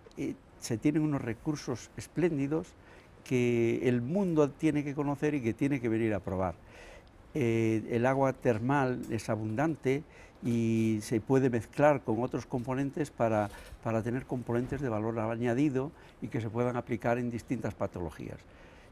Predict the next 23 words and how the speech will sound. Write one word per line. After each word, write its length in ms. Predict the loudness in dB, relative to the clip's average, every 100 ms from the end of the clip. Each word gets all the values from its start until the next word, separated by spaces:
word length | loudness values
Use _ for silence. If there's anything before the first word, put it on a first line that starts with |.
| 0
Yo 120 | 2
les 240 | 2 0
invito 640 | -2 0 0 0 2 2 2
a 140 | 2
que, 340 | 0 0 0 -2 -14 -8
a 100 | -4
que 140 | -2
prueben 480 | 2 4 6 4 2
los 160 | 0 -2
productos 500 | -2 -2 -2 -6 -4
termales 680 | -2 0 0 0 -2 -6 -4
que 100 | 0
hay 140 | 2
en 100 | 2
Villa 220 | 0 0 0
María, 420 | 2 2 0 -2
naturales, 840 | 0 0 0 0 2 2 0 -6 -14 -20 -20 -20 -14
que 80 | -8
salen 300 | 2 4 4
de 80 | 6
la 140 | 4
propia 340 | 4 0 2 0
tierra, 440 | 2 2 2 -4